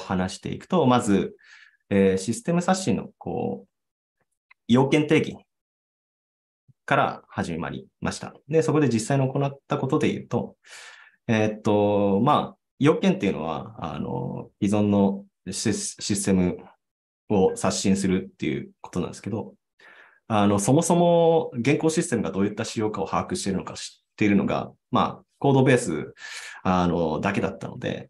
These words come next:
まあ、今回実装する言語の多くがもともとJavaだったのに対して、えー、フロントエンドでこうカバーできる技術として、まあ、JavaScript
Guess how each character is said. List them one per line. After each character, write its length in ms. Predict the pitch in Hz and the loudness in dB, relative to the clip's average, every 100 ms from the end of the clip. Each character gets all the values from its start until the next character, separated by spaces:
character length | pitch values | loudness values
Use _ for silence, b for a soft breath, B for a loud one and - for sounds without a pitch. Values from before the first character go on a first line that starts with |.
| - | -4
ま 100 | 139 | -2
あ、 20 | |
今 160 | - 170 | 0 0
回 180 | 95 | 0
実 240 | - 95 - | 0 -4 -2
装 640 | 123 120 120 123 120 117 - _ _ _ - 120 | 2 4 4 4 2 0 -8 _ _ _ -14 -8
す 180 | - | 0
る 140 | 120 113 | 2 2
言 240 | 107 110 | 0 -2
語 100 | 110 | -2
の 320 | 107 107 107 | -4 -4 -2
多 80 | 120 | -2
く 80 | 117 | -2
が 100 | 73 | -8
も 120 | 82 | -8
と 80 | 92 | -6
も 80 | 90 | -4
と 120 | 90 | -4
Java 260 | 87 87 98 | -4 -2 0
だ 80 | |
っ 60 | 101 | -2
た 120 | - | -4
の 40 | 67 | -10
に 60 | |
対 160 | - - | -10 -12
し 120 | - | -8
て、 280 | - - - _ - B B B B | -6 -6 -10 _ -20 B B B B
え 300 | 107 101 101 | 0 2 4
ー、 40 | 98 | 4
フ 80 | 127 | 4
ロ 100 | 139 | 2
ン 60 | |
ト 80 | 147 | 4
エ 60 | 147 | 2
ン 60 | |
ド 80 | 139 | 2
で 180 | 80 - | 0 -4
こ 240 | - - | -6 -10
う 20 | - | -4
カ 120 | - | -2
バ 140 | 80 | -2
ー 20 | 80 | -2
で 100 | 80 | -2
き 120 | 90 | -2
る 100 | 76 | -4
技 120 | 87 | -6
術 220 | - - | -8 -12
と 60 | - | -14
し 100 | - | -4
て、 180 | 151 107 | -2 0
ま 120 | 98 | 0
あ、 40 | |
JavaScript 520 | 101 104 101 - 104 | 2 0 -2 -4 -6